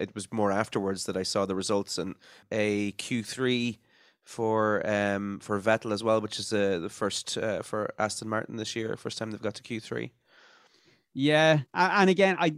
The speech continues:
Speaker 2: I'm not gonna read too much into it. Like, it was, it was fairly, um,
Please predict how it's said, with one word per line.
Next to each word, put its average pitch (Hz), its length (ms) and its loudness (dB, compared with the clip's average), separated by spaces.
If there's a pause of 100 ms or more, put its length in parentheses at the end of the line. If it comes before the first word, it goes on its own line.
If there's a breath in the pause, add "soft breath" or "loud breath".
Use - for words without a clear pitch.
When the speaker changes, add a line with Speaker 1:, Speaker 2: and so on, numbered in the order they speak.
Speaker 2:
I'm 165 160 0
not 156 180 4
gonna 123 140 -2
read 113 200 0
too 120 100 -2
much 110 240 -4
into 113 200 -2
it. 120 80 0
Like, 117 140 -2
it 135 80 0
was, 120 220 0
it 143 160 -2
was - 540 -4
fairly, 123 840 0
um, 107 560 -2